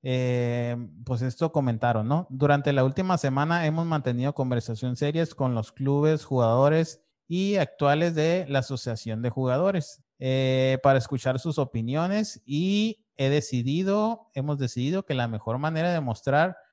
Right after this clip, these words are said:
nuestros valores como deporte es reubicar el Juego de Estrellas y el draft de la M L B este año", dijo el,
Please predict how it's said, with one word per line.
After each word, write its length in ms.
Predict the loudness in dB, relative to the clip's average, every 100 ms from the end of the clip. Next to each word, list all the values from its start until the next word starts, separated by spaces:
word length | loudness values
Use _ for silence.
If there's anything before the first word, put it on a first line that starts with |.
| _
nuestros 580 | -6 -4 -2 -4 -2 0
valores 540 | 2 4 6 4 2 0
como 380 | 0 2 2 2
deporte 720 | 0 2 0 0 0 -2 -2
es 180 | -2 -2
reubicar 640 | 0 0 0 0 0 0
el 80 | 0
Juego 280 | 0 0 2
de 60 | 0
Estrellas 680 | -2 -2 0 0 -2 -4 _
y 300 | -4 -2 -2
el 280 | -2 -2 -2
draft 460 | 0 0 0 -4 -6
de 160 | -2 0
la 240 | 2 2
M 260 | 0 0 0
L 160 | 0
B 200 | 0 0
este 300 | -2 -6 -4
año", 300 | -4 -4 -4 -4
dijo 300 | -4 0 0
el, 180 | 0